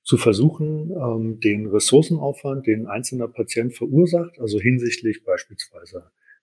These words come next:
ähm, der Behandlung, hinsichtlich des Pflegebedarfs, hinsichtlich der O P, die vielleicht vorgenommen wird am Patienten, dass man das versucht zu klassifizieren und so ein, ähm, System aufbaut, was sowohl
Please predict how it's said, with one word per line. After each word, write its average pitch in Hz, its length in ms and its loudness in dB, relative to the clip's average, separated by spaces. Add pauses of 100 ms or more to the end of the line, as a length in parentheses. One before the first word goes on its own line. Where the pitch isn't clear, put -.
(120)
ähm, 92 360 -8 (580)
der 82 420 -2 (320)
Behandlung, 117 840 2
hinsichtlich 104 520 -6
des - 140 -14
Pflegebedarfs, 113 840 2
hinsichtlich 101 840 -6
der 85 340 -4 (340)
O 107 100 2
P, 135 360 4
die 123 140 -4
vielleicht 113 340 -4
vorgenommen 113 500 0
wird 107 220 -4
am 104 160 -16
Patienten, 104 520 -6 (340)
dass 110 100 -6
man 98 140 -2
das 123 160 8
versucht 120 340 2
zu - 100 -8
klassifizieren 143 880 4
und 110 160 -4
so 135 380 8 (440)
ein, 110 300 0
ähm, 104 560 -4
System 127 500 4
aufbaut, 127 460 -2
was 107 140 4
sowohl 120 760 4